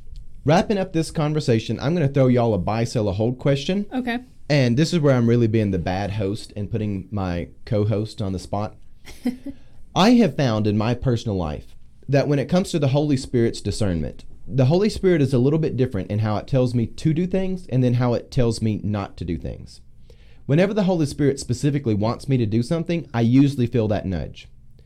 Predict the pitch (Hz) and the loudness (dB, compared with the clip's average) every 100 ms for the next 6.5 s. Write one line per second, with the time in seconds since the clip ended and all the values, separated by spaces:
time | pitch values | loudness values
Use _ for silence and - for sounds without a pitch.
0 | - - - - - 143 190 214 180 151 | -20 -20 -20 -6 2 4 4 2 0 0
1 | 165 156 147 117 - 143 151 143 - 120 | 0 0 2 2 2 2 2 2 0 -2
2 | - 101 - 117 135 180 180 - 110 113 | -2 -4 -2 -2 0 -4 -8 -6 -2 -2
3 | 117 120 113 120 101 101 117 110 - 107 | 0 0 0 -2 -2 0 -2 -2 -2 -4
4 | - 110 104 101 113 - 139 170 - - | -2 -4 -2 -4 -6 -4 0 0 -2 -10
5 | - 110 117 123 120 113 107 - 107 - | -6 0 2 2 0 -2 -2 -2 -2 -2
6 | 98 85 - 58 - | -2 -2 -4 -8 -12